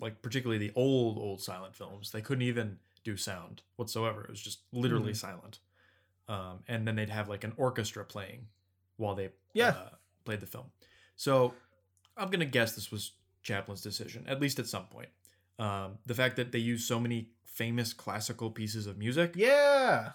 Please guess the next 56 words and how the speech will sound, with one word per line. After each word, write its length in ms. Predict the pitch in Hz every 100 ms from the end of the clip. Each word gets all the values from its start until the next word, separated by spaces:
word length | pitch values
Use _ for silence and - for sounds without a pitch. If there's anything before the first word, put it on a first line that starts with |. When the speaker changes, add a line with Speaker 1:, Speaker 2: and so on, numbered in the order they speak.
| -
Speaker 1:
I 60 | 123
know 140 | 135
Speaker 2:
I 120 | 123 147
Speaker 1:
you 60 |
Speaker 2:
was 80 | -
Speaker 1:
haven't 240 | 117 110
seen 80 | -
Speaker 2:
thinking 220 | 113 107
Speaker 1:
it 20 | 107
yet 180 | 107 -
for 120 | 107
some 260 | 113 104
ungodly 460 | 104 107 107 101 104
reason, 340 | 101 107 123
but 180 | 113 107
two 100 | 139
thousand, 440 | 131 120 117 113 113
it 80 | 113
reminded 320 | 110 117 120
me 100 | 113
of 80 | 104
two 60 | 117
thousand 300 | 120 107 107
one: 140 | 107 101
A 40 |
Space 320 | - 110 120
Odyssey. 500 | 143 147 143 175 175 - -
Speaker 2:
<laughs> 160 | - 175
Let 120 | 208
me 60 | 220
just 160 | 196
say, 240 | 196 185 196
Speaker 1:
Like 80 | 165
Speaker 2:
I 120 | 185
was 140 | 185
planning 440 | - - 160 165 175
on 140 | 170
seeing 300 | 170 175 170
that, 300 | 165 160 - _ _ -
uh, 200 | 147 139
Tuesday 500 | 139 180 160 160 170
or 200 | 175 147
the 120 | 127 127
Tuesday 340 | 165 147 139
after, 300 | 143 143 170
and 240 | 151 143 135
hey, 180 | 143
the 100 | 135
movie 240 | 127 120 123
theaters 320 | 127 120 120
are 40 | 120
closed, 420 | 127 110 110 101
so. 240 | - - 139
Speaker 1:
Hey, 200 | 110 107
coronavirus. 920 | 120 120 123 117 98 95 90 101 - - -
Speaker 2:
<laughs> 300 | - -